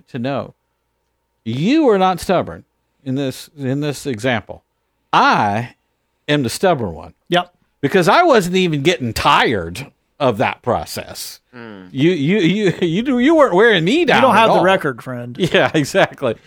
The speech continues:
Speaker 1: Uh, the second thing I want to tell you is every time I talked to you, you got closer to making that decision. Every time I talked to you, good seed went down on good soil. So I knew we were getting where we were going.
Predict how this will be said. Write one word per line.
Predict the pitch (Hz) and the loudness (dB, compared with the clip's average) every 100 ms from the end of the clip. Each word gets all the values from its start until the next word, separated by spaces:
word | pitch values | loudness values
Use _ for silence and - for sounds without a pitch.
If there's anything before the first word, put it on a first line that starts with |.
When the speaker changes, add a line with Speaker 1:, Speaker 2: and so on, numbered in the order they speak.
| - - _ _ - | -20 -20 _ _ -2
Speaker 1:
Uh, | 190 196 | 0 2
the | 185 | 2
second | 311 330 269 | 0 0 0
thing | 233 | 0
I | 214 | 0
want | 202 185 | 0 0
to | 208 | 0
tell | 208 | 2
you | 196 | 2
is | 196 196 170 - | 2 -2 -4 -4
every | 196 359 359 | 0 2 0
time | 269 262 | 0 2
I | 254 233 | 2 2
talked | 254 269 247 | 0 0 -2
to | |
you, | 175 143 | -2 -2
you | 170 | -2
got | 247 180 139 | 0 -2 0
closer | 165 190 - 80 78 _ - | 0 0 -2 -10 -12 _ -8
to | 127 | -4
making | 127 120 107 | -4 -4 -6
that | 101 95 | -6 -8
decision. | 92 113 113 - - _ _ _ _ _ - | -6 -4 -4 -6 -18 _ _ _ _ _ -2
Every | 180 285 220 | 0 0 -2
time | 214 | 0
I | 196 | 0
talked | 180 190 180 | 0 0 -2
to | - | -2
you, | 156 139 | -2 0
good | 208 170 | -2 -2
seed | - 202 | -2 -2
went | 151 160 143 | -2 -4 0
down | 147 143 | 0 0
on | 127 | 0
good | 127 117 | -2 -4
soil. | - 139 120 | -2 0 0
So | 104 | -2
I | 139 302 233 | -2 -2 -4
knew | 135 135 165 156 113 | -2 2 4 4 0
we | 90 135 | -2 0
were | 135 110 | 0 0
getting | 123 110 | -2 -2
where | 101 92 | -4 -4
we | |
were | 82 80 | -6 -4
going. | 98 98 87 | -2 -2 -4